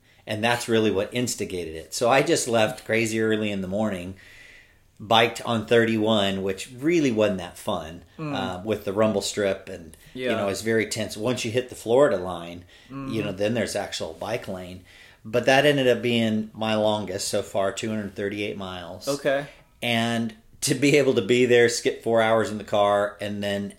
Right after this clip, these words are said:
Speaker 1: have the, a beach trip on top of that
Speaker 2: Yeah.
Speaker 1: was a wonderful
Speaker 2: Yeah.
Speaker 1: experience. Natchez Trace, which you also mentioned, was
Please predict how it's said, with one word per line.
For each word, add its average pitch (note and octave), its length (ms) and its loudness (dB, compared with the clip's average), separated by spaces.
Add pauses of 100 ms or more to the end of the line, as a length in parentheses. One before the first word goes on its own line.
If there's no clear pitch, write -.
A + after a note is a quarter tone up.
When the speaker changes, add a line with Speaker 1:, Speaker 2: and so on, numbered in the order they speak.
Speaker 1:
have G#2 600 -6 (140)
the, G#2+ 160 -4 (100)
a G2+ 60 -8
beach G#2+ 340 -2
trip G#2 240 0
on F#2 160 -8
top - 280 -4
of F2+ 60 -6
that F2 240 -10
Speaker 2:
Yeah. D#3+ 360 -2
Speaker 1:
was B2+ 220 6
a C#3 100 6
wonderful C#3 640 -2 (200)
Speaker 2:
Yeah. C3+ 260 -2
Speaker 1:
experience. F2 760 -10 (1300)
Natchez F#3 840 0
Trace, - 880 0 (720)
which A2 280 -6
you A#2 120 2
also A#2+ 360 4
mentioned, F#2+ 600 -6 (140)
was A2+ 240 -4